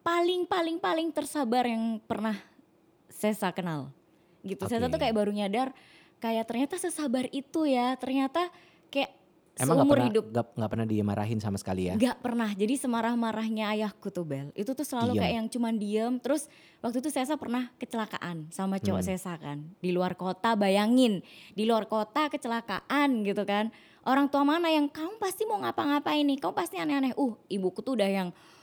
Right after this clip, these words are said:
Speaker 1: marah banget, muntap banget kayak gitu.
Speaker 2: Oke.
Speaker 1: Dan ternyata ayahku cuman gini, "Kamu nggak apa-apa kan? Tapi kamu nggak kenapa-kenapa kan?
Speaker 2: Aduh, itu
Speaker 1: Ayo
Speaker 2: malah.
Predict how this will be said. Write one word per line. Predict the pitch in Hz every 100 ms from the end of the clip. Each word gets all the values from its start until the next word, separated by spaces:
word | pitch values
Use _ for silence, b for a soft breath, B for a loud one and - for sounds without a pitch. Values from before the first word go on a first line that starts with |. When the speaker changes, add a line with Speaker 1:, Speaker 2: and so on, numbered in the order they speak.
| b b _ _ _ _
Speaker 1:
marah | 277 320 311 285
banget, | 233 233 233 - _ _
muntap | 277 320 311 190
banget | 208 208 220
kayak | 202 196 202
gitu. | - 202
Speaker 2:
Oke. | 214 85 _
Speaker 1:
Dan | - 247
ternyata | 233 262
ayahku | 320 294 302
cuman | 269 254
gini, | 185 196 - b b b _ -
"Kamu | 262 359
nggak | -
apa-apa | 233 240 262
kan? | 233 208 214 240 233 -
Tapi | - 254
kamu | 311 320
nggak | 339 185
kenapa-kenapa | 240 233 240 240 233 247
kan? | 233 214
Speaker 2:
Aduh, | 107 - 208
itu | 208 - 123
Speaker 1:
Ayo | 226 233
Speaker 2:
malah. | 233